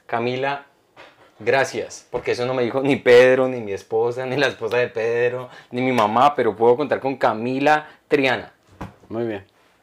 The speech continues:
Speaker 2: A ver, enfócate. ¿O te, me va a tocar quitarle el juguetico?
Speaker 1: Pues, sí, papi, si usted va a operar eso, yo quiero ver cómo opera eso, don Pedro.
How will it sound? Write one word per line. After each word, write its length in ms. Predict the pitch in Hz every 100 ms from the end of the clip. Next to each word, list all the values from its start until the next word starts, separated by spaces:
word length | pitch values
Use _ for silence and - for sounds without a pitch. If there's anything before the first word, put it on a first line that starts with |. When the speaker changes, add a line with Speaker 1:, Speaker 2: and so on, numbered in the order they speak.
| _ _ -
Speaker 2:
A 80 | 101
ver, 80 | 104
enfócate. 540 | 98 123 117 101 -
¿O 100 | 92
te, 260 | - 101 90
me 180 | 113 117
va 60 |
a 40 | 117
tocar 200 | 131 147
quitarle 400 | 151 147 143 143
el 60 | 151
juguetico? 600 | 120 110 123 117 185 - _ - - - - 110 - _
Speaker 1:
Pues, 120 | -
sí, 160 | 113 120 123 107 -
papi, 240 | 143 139
si 100 | 107
usted 180 | 101 123
va 60 |
a 40 | 135
operar 320 | 175 165 165
eso, 180 | 160 160
yo 80 | 151
quiero 160 | 165
ver 100 | 160
cómo 160 | 170 165
opera 360 | 165 165 160 156
eso, 260 | 135 113 107 110 110
don 160 | 117 110
Pedro. 340 | 117 113 92